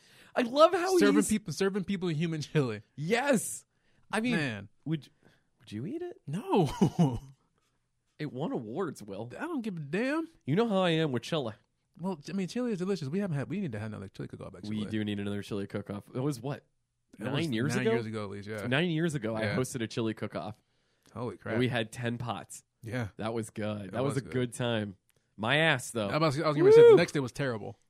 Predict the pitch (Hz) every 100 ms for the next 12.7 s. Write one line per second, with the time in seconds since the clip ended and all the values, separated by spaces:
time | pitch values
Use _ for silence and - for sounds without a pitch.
0 | _ - - 170 226 202 127 104 180 277
1 | 208 151 220 180 151 131 277 381 - -
2 | - 147 170 - 175 - _ - 180 349
3 | 220 - 262 277 - 233 247 269 269 233
4 | 220 - 269 285 143 - _ 120 127 104
5 | 110 202 330 233 202 - 240 180 190 180
6 | 160 214 - 208 254 208 160 131 117 120
7 | 180 139 143 180 139 127 160 165 262 202
8 | 190 170 143 165 185 190 - 202 214 185
9 | 170 135 139 180 175 147 147 131 - 135
10 | 170 - 202 208 220 180 180 - _ _
11 | _ - - _ _ - - - - -
12 | - 151 131 117 - - 127